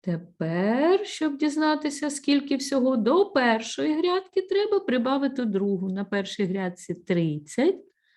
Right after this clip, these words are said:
на другій тридцять плюс А. Це всього зібрали капустин. І відповідь ми записуємо виразом.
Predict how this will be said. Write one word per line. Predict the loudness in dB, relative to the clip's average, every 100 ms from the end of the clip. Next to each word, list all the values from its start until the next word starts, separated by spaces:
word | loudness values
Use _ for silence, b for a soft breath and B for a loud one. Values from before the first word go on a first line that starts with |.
| b b b -6
на | -2
другій | 0 2 2 0
тридцять | -4 -4 -6 -6 -8 -8
плюс | -4 -4 -4 -8 -2
А. | 0 0 -4 B B B B -8
Це | 2 2
всього | 2 4 6 6 6 6 4
зібрали | 2 2 2 2 2 0 -2
капустин. | -4 -4 -6 -10 -12 -8 -8 -8 _ _ _ _ _ _ _ _ _ b b b b
І | -2 0
відповідь | 0 -4 -2 2 4 4 2
ми | 2 2
записуємо | 2 0 0 -2 -2 -4 -4
виразом. | -6 -8 -10 -12 -12